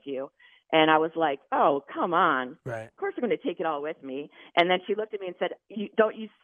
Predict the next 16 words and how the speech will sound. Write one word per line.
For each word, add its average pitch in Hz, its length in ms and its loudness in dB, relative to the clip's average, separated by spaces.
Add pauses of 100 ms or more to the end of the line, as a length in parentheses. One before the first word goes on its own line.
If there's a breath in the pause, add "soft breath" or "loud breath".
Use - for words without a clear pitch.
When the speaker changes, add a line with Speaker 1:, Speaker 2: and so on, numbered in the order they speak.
(120)
Speaker 1:
don't 208 180 0
you 214 160 -18
see 226 120 -10
that 165 180 -6
you 196 80 -10
have 170 200 -8
a 147 60 -10
problem?" 202 540 -2 (380 soft breath)
And 208 120 -2
even 269 200 2
at 226 120 0
that 160 240 -4
point, 190 240 -6
I 143 60 0
was 147 200 -6
like, 147 220 2